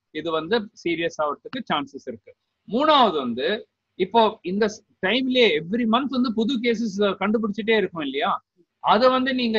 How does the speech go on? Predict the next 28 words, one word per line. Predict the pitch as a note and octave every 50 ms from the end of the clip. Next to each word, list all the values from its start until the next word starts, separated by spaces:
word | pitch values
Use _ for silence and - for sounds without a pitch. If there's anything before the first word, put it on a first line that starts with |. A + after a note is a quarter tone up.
| G#3 G#3+
check | - G#3 G#3 - _ -
பண்ணாம, | B3 B3 A#3 G#3+ F#3+ F3 E3+ F3+ G#3+ A3+
ஒரு | G3+ G3 F#3+ G3+ G3+
செக்கப்பும் | A3 G#3 G#3+ A#3 A#3 G#3+ A3+ G#3+ G3+
பண்ணாம | G3+ G3 G3 G3+ G3+ G3+ F#3
ஒ-, | F3+ F3+ F3+ F3 E3+
ஒரு | F3+ F#3+ G3
வருஷம் | G3 G3 G3 A3 A3+
ஆச்சு | G3+ F#3 - G3 F#3+
நான் | F3+ E3+
போச்சு, | - F3+ F#3 F3+ - F3+
அந்த | E3 D#3+ E3 -
டைம்ல | F3 F#3 G3 F#3+ F3+
எனக்கு | E3+ E3+ D#3+ _ _
sugar | - E3 F3+ G3+ F#3
இல்லைன்னா | F3+ E3 D#3+ E3 E3 G3+ A#3 F#3+ E3 - - _ _ _
இந்த | - D#3+ E3+ F3
stress | - - _ - G#3+ A3 A3 - -
and | C4 B3 A3+
strain-னால, | - - - G3 G3 G#3+ G#3 G3+ G3 F#3 F#3+ G3 G#3+
இந்த | G#3+ G3 - - -
டென்ஷன்னால, | F3+ F3+ G3+ G#3 G3+ - A3 G#3 G3 F#3+ F#3 F#3+ G#3
இந்த | G#3 F#3+ E3
டிப்ரெஷன்னால | D#3 F3 - - G3+ G3+ G3 - - G3 F#3+ F#3 F#3 G#3 A#3
உங்களுக்கு | G#3+ G3 G3 F3+ F3+
இப்ப | - - -
sugar | - F3 G3 A3 G#3 F3
வந்திருக்கலாம். | E3+ F3+ F#3+ G3 - D#3 C3 -